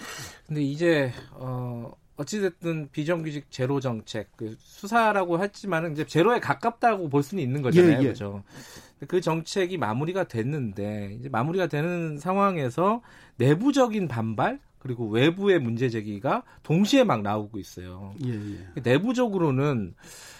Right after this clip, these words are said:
Speaker 1: 정규직 노조가 일단 반대를 하고 있어요.
Speaker 2: 예, 예.
Speaker 1: 그 밖에서 보면은 이게 지금 하나하나 좀 분리해서 얘기를 해야
Speaker 2: 예,
Speaker 1: 될 것
Speaker 2: 예,
Speaker 1: 같아요.
Speaker 2: 예.
Speaker 1: 다 뭉뚱그리면 너무 복잡한 얘기라서 정규직 노조, 노조가 반대하는 이유는 뭐고 이건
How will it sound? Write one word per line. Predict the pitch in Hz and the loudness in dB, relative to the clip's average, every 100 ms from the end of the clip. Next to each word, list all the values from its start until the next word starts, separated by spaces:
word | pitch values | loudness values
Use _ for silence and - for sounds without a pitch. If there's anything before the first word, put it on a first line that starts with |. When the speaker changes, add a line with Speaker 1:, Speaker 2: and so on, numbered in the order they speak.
| - _ - | -20 _ -6
Speaker 1:
정규직 | 139 170 233 330 339 330 | 2 4 6 6 6 6
노조가 | 202 175 170 143 | 6 6 6 4
일단 | 127 131 | 4 0
반대를 | 120 113 117 104 | 0 -2 -2 -2
하고 | 101 92 | -6 -10
있어요. | 85 - 92 190 143 92 101 151 | -14 -10 -8 -6 -8 -12 -14 -6
Speaker 2:
예, | 127 | -6
예. | 117 104 | -4 -8
Speaker 1:
그 | 107 - - - - - - _ - | -12 -16 -20 -18 -20 -20 -20 _ -16
밖에서 | - 127 - 277 269 | -6 -4 2 2 2
보면은 | 190 160 190 170 147 | 0 2 2 2 2
이게 | 139 180 | 2 2
지금 | 202 | 2
하나하나 | 170 285 311 302 | 0 2 2 2
좀 | 233 180 | 0 -2
분리해서 | - 196 302 262 | 2 4 6 8
얘기를 | 180 170 175 | 6 8 8
해야 | 170 | 10
Speaker 2:
예, | |
Speaker 1:
될 | 156 | 10
것 | 147 | 8
Speaker 2:
예, | |
Speaker 1:
같아요. | 147 170 | 6 4
Speaker 2:
예. | 123 | 4
Speaker 1:
다 | 165 | 2
뭉뚱그리면 | 170 196 294 262 226 202 | 2 2 2 2 4 4
너무 | 175 254 | 6 4
복잡한 | 160 175 208 196 | 2 0 2 2
얘기라서 | 147 127 117 107 170 98 - - - - - | 0 0 -2 -2 -2 -4 -14 -20 -20 -20 -12
정규직 | - 143 185 233 302 320 302 | 0 4 4 4 4 6 6
노조, | 202 156 165 190 147 | 6 6 6 4 6
노조가 | 139 147 208 208 | 6 6 6 4
반대하는 | 120 120 120 160 240 320 | 2 2 6 6 4 2
이유는 | 165 127 196 277 | 4 4 4 2
뭐고 | 113 104 113 127 104 107 | 2 2 2 0 0 0
이건 | 104 113 302 349 277 | 0 0 -2 -2 -4